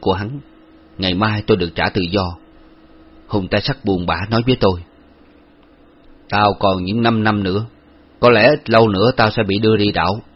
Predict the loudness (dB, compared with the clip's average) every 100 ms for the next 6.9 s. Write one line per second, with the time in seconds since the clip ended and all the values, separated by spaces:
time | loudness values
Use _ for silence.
0 | _ _ _ _ _ -2 -2 -2 -2 0
1 | 2 0 0 0 0 0 -2 -2 -2 0
2 | 0 0 0 0 -2 -4 0 0 0 0
3 | 0 -2 -8 -20 _ _ _ _ _ _
4 | _ _ _ _ -6 -4 -2 -2 -2 -2
5 | -6 -12 _ _ _ _ _ _ _ _
6 | -6 0 0 2 -2 -2 -2 -2 -2